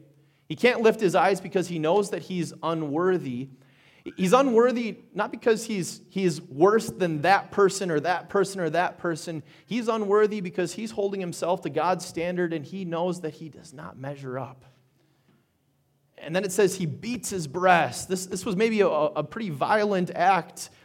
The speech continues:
but he was just so distraught over, over failing God yet again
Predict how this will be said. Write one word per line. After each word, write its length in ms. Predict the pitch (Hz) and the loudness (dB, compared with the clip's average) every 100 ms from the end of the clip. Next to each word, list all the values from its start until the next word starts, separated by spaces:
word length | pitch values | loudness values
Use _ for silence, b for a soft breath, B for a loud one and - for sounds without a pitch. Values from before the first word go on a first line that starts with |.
| b | b
but 200 | 185 175 | -2 0
he 100 | 175 | 2
was 140 | 190 175 | 0 2
just 240 | 220 220 | 0 2
so 180 | 226 247 | 0 0
distraught 680 | 220 185 - - 202 208 190 | -2 -4 -6 -2 0 2 0
over, 420 | 175 165 165 - | 0 2 0 0
over 220 | 143 139 | -2 -4
failing 540 | 139 156 175 220 202 156 | -6 -4 -2 -2 -2 -2
God 400 | 139 135 175 160 | 0 0 -2 -2
yet 200 | 151 165 | -4 -4
again 600 | 143 156 160 139 139 | -6 -6 -6 -8 -8